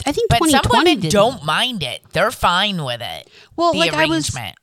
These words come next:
Speaker 1: I was watching, um, a twenty, I think it was a, there's a twenty twenty special on it. And I f-, stumbled apro-, across it on the internet.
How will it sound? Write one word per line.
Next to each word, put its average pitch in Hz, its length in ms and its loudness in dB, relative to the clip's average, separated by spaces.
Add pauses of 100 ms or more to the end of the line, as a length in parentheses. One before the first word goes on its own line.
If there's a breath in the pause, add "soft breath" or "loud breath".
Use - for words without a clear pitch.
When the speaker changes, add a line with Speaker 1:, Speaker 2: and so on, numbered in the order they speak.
(220)
Speaker 1:
I 285 100 -4
was 302 180 -4
watching, 311 560 -2
um, 214 340 0
a 220 60 -6
twenty, 247 360 -4
I - 20 -4
think 294 140 -4
it - 20 -2
was 330 140 -2
a, 214 100 -4
there's 202 200 -4
a 180 60 -4
twenty 214 320 -6
twenty 240 380 -4
special 127 440 -6
on 113 200 -10
it. - 300 -18 (680 loud breath)
And 202 680 0
I 170 80 -4
f-, - 220 -12
stumbled 214 580 -4
apro-, 196 200 -6 (460)
across 208 360 -4
it 202 80 -2
on 170 80 -2
the 180 120 -2
internet. 175 440 -4